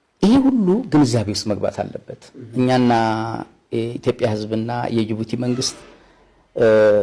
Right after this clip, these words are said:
ሁለት መንግስቶች ናቸው እንጂ በአኗኗር ደረጃ ላይ እንደ እኛ፣ ጅቡቲ አሁን እንደ ሀገራችን ነው የሚሰማን። በቃ ኢትዮጵያ እንደሆነ ያህል ነው የሚሰማኝ እኔ አሁን ጅቡቲ ስኖር፣ ከሰላሙ፣ ከሁሉም ነገር፣ ማህበረሰቡም ካለው ግንዛቤ።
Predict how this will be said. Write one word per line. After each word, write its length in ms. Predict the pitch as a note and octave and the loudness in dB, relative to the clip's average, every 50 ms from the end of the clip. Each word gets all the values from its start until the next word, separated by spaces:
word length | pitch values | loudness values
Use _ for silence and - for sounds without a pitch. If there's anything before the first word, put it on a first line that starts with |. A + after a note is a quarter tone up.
| F#2 F#2 F#2 E2 E2 E2 D#2+ - - - - - - - - - - - - - - - _ _ _ _ | 0 0 -2 -4 -4 -6 -6 -8 -8 -8 -8 -8 -10 -10 -12 -12 -12 -12 -14 -16 -18 -20 _ _ _ _
ሁለት 260 | - B2+ C3+ D3+ - - | 0 2 2 2 2 2
መንግስቶች 420 | C3 C3 B2+ A#2+ A#2+ - - B2+ - | 2 2 2 2 0 0 -2 -2 0
ናቸው 260 | C3+ B2+ A#2+ - C#3+ | 0 -2 0 0 0
እንጂ 140 | C#3 C#3 C3+ E3+ A3 C4+ - - _ _ - | 0 0 0 -2 -6 -8 -10 -18 _ _ -4
በአኗኗር 520 | C3 A#2 A#2+ A#2+ A#2+ B2+ B2+ B2+ B2+ B2+ A#2+ | 0 2 4 4 4 4 4 4 4 2 2
ደረጃ 260 | A#2+ B2+ A#2+ B2 A#2+ B2+ B2+ | 2 2 4 4 4 4 4
ላይ 140 | B2+ C#3 D#3 D#3 - - _ _ _ _ _ _ _ _ _ _ - | 4 2 0 -2 -8 -16 _ _ _ _ _ _ _ _ _ _ -18
እንደ 320 | - - - B2+ C3 C3 C#3 C3+ | -12 -4 0 2 4 6 6 6
እኛ፣ 200 | C3 C3+ C3+ C#3 C#3+ C#3+ | 6 6 6 6 6 6
ጅቡቲ 300 | B2+ C#3 C#3 C#3+ C3+ - | 4 4 2 2 2 2
አሁን 160 | D3 D3 D3+ | 2 2 4
እንደ 160 | C3+ C#3 C#3 C#3+ | 4 4 6 6
ሀገራችን 420 | C#3 B2+ C3+ C3+ B2 - - B2+ | 6 6 6 4 4 2 0 0
ነው 80 | A2 G2+ | 0 0
የሚሰማን። 440 | G2 G2 - - G#2 F#2 F#2 F#2 F#2+ | -2 -2 -4 -4 -4 -4 -6 -6 -8
በቃ 160 | G2 F#2+ - - | -8 -4 -2 0
ኢትዮጵያ 320 | C3+ C3+ D#3 D#3 D#3 - D3+ | 0 2 2 2 4 4 4
እንደሆነ 280 | C#3 C#3+ C3+ B2+ C3+ C3+ | 4 4 4 4 4 4
ያህል 160 | C3 A#2+ A#2 | 4 2 2
ነው 100 | G#2+ G#2+ | 2 0
የሚሰማኝ 440 | G#2 G#2 - - - G#2 G2 G2 G2 | 0 -2 -2 -2 0 0 0 0 0
እኔ 120 | G2+ G2+ G#2 | 0 0 -2
አሁን 160 | - G2+ A2 | -2 -2 -2
ጅቡቲ 260 | A2 A#2+ A2+ A#2 - G#2+ | -2 -2 -2 -2 -4 -4
ስኖር፣ 260 | - - G#2 F2+ F2 - - _ _ _ _ - B2 A#2+ A2+ A2+ - - _ _ _ - | -4 -2 -2 -2 -4 -6 -10 _ _ _ _ -20 -18 -18 -18 -18 -20 -20 _ _ _ 0
ከሰላሙ፣ 440 | - F#3 - G3+ F#3 C#3+ A#2+ A2 A2+ A#2 A2 | 2 2 4 6 6 6 6 6 4 2 2
ከሁሉም 420 | - A#3+ D4 F4 F#4 E4+ B3+ G3+ | 2 4 4 6 6 6 6 6
ነገር፣ 240 | D#3 - - F#2 - - - - _ _ - A#2+ A2+ A2 G#2+ A2 A2 - _ _ _ _ _ _ _ _ _ - | 6 6 4 2 0 -2 -10 -20 _ _ -20 -18 -18 -18 -18 -20 -20 -20 _ _ _ _ _ _ _ _ _ 0
ማህበረሰቡም 440 | C#3 E3 E3 E3+ E3 - F#3 F3 | 2 4 6 6 6 6 4 4
ካለው 280 | E3 - D3+ C#3+ C#3 C3 | 4 4 4 4 4 4
ግንዛቤ። 400 | A#2+ C3 A#2+ G2+ G2 G#2+ G2 F#2 | 4 2 2 2 2 2 2 2